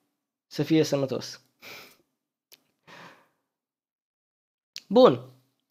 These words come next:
Cam asta a fost cu episodul de astăzi. Sper că v-a plăcut. Uh,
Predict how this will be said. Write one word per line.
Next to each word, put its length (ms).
Cam 220
asta 180
a 20
fost 280
cu 280
episodul 380
de 60
astăzi. 400
Sper 200
că 80
v-a 80
plăcut. 500
Uh, 680